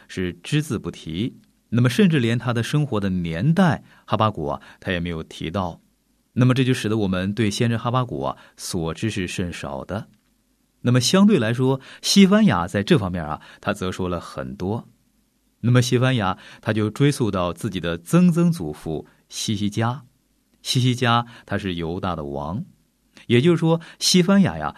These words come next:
他有皇族的血统。西番雅在西番雅书中确切地指出他写作的时间，那么就像他写自己的身份那么样的清楚。西番雅书的开篇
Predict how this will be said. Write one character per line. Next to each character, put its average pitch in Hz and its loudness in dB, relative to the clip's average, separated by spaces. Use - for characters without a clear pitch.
他 98 -4
有 87 0
皇 104 -2
族 90 -4
的 87 -4
血 113 -2
统。 - -16
西 123 0
番 113 0
雅 82 -2
在 101 2
西 110 -2
番 107 -2
雅 85 -2
书 104 -6
中 113 0
确 135 2
切 117 -2
地 95 -4
指 76 -8
出 87 -8
他 95 -2
写 85 -6
作 87 -8
的 76 -8
时 - -12
间， 107 -4
那 110 0
么 120 4
就 127 4
像 127 2
他 123 0
写 101 -4
自 110 -6
己 95 -4
的 82 -6
身 165 0
份 156 2
那 113 0
么 98 0
样 82 -4
的 73 -10
清 87 -8
楚。 - -12
西 123 2
番 120 2
雅 95 0
书 95 -6
的 92 -2
开 113 -4
篇 110 0